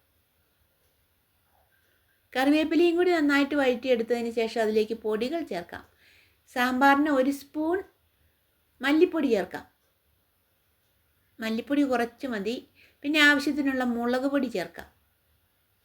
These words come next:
പച്ചമുളക് ഇട്ടിട്ടുണ്ടല്ലോ, കുറച്ച് മുളക് പൊടി മതി. പിന്നെ ആവശ്യത്തിനുള്ള മഞ്ഞൾപ്പൊടി, മഞ്ഞൾപ്പൊടി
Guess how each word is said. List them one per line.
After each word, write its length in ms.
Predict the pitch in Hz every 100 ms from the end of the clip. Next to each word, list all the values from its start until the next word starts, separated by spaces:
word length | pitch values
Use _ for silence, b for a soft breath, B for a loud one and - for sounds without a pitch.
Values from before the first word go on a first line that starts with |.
| _ _ _ _ _ _ _ _ _ _ _ _ _ _ _ 220
പച്ചമുളക് 500 | 220 247 269 285 277
ഇട്ടിട്ടുണ്ടല്ലോ, 520 | 247 247 233 240 247 233
കുറച്ച് 320 | 233 233 - 277
മുളക് 260 | 214 196 196
പൊടി 160 | 190 190
മതി. 180 | 185 233 277 -
പിന്നെ 220 | 220 226 220
ആവശ്യത്തിനുള്ള 500 | 202 196 208 208 202 208 190
മഞ്ഞൾപ്പൊടി, 720 | 190 196 233 240 233 196 214 277 - _ _ _ _ _ b b b b _ _ 247
മഞ്ഞൾപ്പൊടി 580 | 262 302 330 330 302